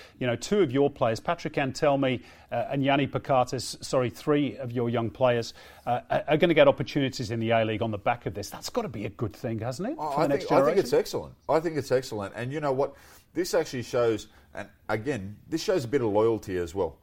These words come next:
Speaker 2: 'cause I know the players in the A-League have taken a cut. And these guys, as far as I'm concerned, that have decided not to play because of financial reasons, mate, if I was in charge, they wouldn't be playing for me next year. Because, you know what?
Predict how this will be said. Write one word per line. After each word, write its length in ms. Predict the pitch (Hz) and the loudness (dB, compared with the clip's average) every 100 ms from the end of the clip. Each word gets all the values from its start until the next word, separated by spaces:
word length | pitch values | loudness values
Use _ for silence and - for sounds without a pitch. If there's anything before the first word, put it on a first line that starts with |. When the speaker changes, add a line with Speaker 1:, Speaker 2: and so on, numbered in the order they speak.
| _ - | _ -10
Speaker 2:
'cause 160 | 113 | 0
I 100 | 131 | 2
know 180 | 139 143 | 2 0
the 120 | 131 | 0
players 340 | - 117 113 101 | 0 2 2 -2
in 60 | |
the 80 | 101 | -4
A-League 260 | 98 98 90 | -2 -2 -4
have 140 | 82 | -6
taken 320 | - 95 98 | -4 -4 -4
a 60 | 85 | -14
cut. 300 | - 87 - - - _ | -6 -6 -6 -16 -20 _
And 140 | 95 113 | -6 -2
these 220 | 147 127 | -2 -4
guys, 640 | 127 135 104 98 107 - - | 0 4 4 2 -2 -14 -16
as 100 | 92 | -8
far 240 | 120 107 | 2 4
as 100 | 98 | 4
I'm 180 | 107 123 | 0 -4
concerned, 440 | - 92 104 104 98 | -8 -8 -6 -6 -2
that 120 | 95 | -4
have 120 | 85 | -4
decided 500 | 95 - 117 98 82 | -8 -2 0 0 -6
not 200 | 107 - | -8 -8
to 80 | 92 | -8
play 260 | 110 107 | 0 0
because 320 | 85 87 101 92 | 0 -6 -8 -6
of 140 | 87 | -6
financial 480 | 98 95 107 110 104 | -6 -6 -8 -8 -6
reasons, 500 | 104 120 131 131 - _ _ | -4 -4 -8 -16 -20 _ _
mate, 160 | 87 101 | -12 -10
if 120 | 98 | -2
I 60 | 123 | -2
was 140 | 120 | -2
in 100 | 95 | -6
charge, 240 | - 98 90 | -6 -6 -4
they 120 | 101 | -6
wouldn't 220 | 107 85 | -8 -10
be 80 | 85 | -10
playing 240 | 90 85 | -8 -10
for 100 | 80 | -12
me 140 | 87 82 | -14 -14
next 280 | 71 - | -16 -16
year. 120 | 71 69 _ _ _ - - | -18 -18 _ _ _ -20 -6
Because, 380 | 131 147 127 - | 0 0 0 -4
you 100 | 143 | -8
know 120 | 147 143 | -6 -4
what? 160 | - | -6